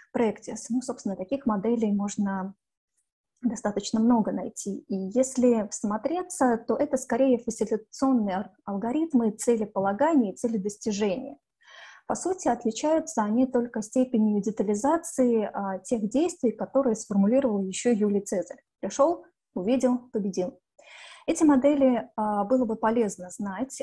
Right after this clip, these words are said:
а, и применять, но надо помнить, что главное в коучинге — это когнитивный путь, и важно следовать именно за готовностью клиента к изменениям. Вспоминаем здесь стадии изменения профаски.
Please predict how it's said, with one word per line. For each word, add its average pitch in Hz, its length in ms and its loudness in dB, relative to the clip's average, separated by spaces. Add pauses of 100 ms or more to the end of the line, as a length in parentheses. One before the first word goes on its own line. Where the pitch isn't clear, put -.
а, 226 280 2
и 202 160 0
применять, 247 720 -2
но 220 160 2
надо 269 240 2
помнить, 269 340 4
что - 240 -6
главное 262 480 2
в - 100 -10
коучинге — 202 720 -4
это 269 560 -2
когнитивный 220 640 0
путь, 202 460 -8
и 202 100 -6
важно 233 560 0 (300)
следовать 233 640 0
именно 233 420 2
за 214 380 -2
готовностью 196 640 -2
клиента 269 420 2
к - 100 -14
изменениям. 214 720 2 (480)
Вспоминаем 208 600 -2
здесь 226 260 -4
стадии 208 580 -4
изменения 190 460 -6
профаски. - 600 -12